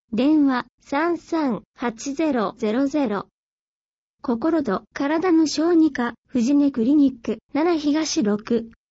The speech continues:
電話、三五五六一七。佐藤キッズクリニック、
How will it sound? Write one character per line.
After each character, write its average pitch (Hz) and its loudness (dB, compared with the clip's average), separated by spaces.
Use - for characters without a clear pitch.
電 277 2
話、 247 -2
三 285 0
五 254 -2
五 359 2
六 370 0
一 220 -4
七。 247 -2
佐 269 -2
藤 339 -2
キ 330 -2
ッ 320 -6
ズ - -6
ク 320 -2
リ 381 2
ニ 359 4
ッ - -10
ク、 - -4